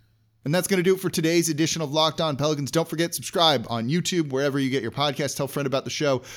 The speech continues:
Leave a five-star review with a comment. A bunch of you have done that recently. Thank you.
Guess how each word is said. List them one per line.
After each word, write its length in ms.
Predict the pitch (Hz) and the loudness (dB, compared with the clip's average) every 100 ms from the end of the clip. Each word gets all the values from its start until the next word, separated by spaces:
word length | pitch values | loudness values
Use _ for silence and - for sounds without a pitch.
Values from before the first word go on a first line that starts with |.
| - | -6
Leave 200 | 156 180 | -2 -2
a 40 | 170 | -2
five-star 540 | - 170 165 190 165 | 2 2 2 0 0
review 240 | 135 156 | 0 0
with 100 | 156 | 0
a 40 | 127 | -2
comment. 300 | 143 143 139 | -2 0 0
A 60 | |
bunch 180 | 117 151 | 0 -2
of 100 | 156 | -2
you 120 | 170 | -4
have 100 | 156 | -4
done 160 | 131 143 | -2 -2
that 160 | 143 123 | -2 -2
recently. 460 | 127 165 160 147 - - - - _ - | -4 -4 -4 -4 -8 -20 -20 -20 _ 2
Thank 300 | 202 208 - | 4 4 4
you. 300 | 214 208 | 4 2